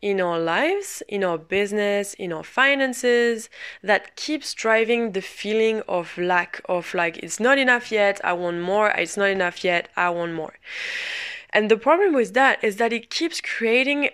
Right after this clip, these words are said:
a, a feeling of like, <sighs> deception. Deception that I haven't met the ideal target that I had in my mind.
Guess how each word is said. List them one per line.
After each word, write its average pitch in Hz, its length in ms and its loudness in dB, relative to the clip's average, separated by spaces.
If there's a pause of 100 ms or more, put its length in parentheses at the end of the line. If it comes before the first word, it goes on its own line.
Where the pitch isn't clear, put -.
(120)
a, 214 260 4
a 185 140 2
feeling 294 640 0
of 214 180 -2
like, 185 240 0 (520)
<sighs> - 460 -16
deception. 196 760 -4 (480)
Deception 233 800 2
that 190 260 4 (100)
I 185 120 4
haven't 214 540 0
met - 340 0 (380)
the 180 340 0
ideal 185 520 2
target 190 600 -2
that 175 140 0
I 175 80 -2
had - 460 -4 (440)
in 185 160 -2
my 165 160 2
mind. - 340 -8